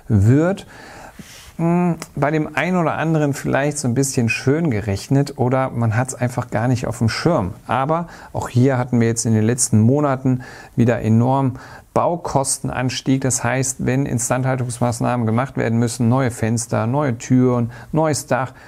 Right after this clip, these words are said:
das schlägt schon richtig ins Portemonnaie und dafür sollte man natürlich auch Rücklagen bilden.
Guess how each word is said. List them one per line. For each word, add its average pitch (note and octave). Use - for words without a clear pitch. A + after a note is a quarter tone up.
das A#2+
schlägt C3
schon A#2+
richtig -
ins A2+
Portemonnaie A2+
und A2+
dafür A2
sollte B2
man B2
natürlich A2+
auch G#2+
Rücklagen A2
bilden. A#2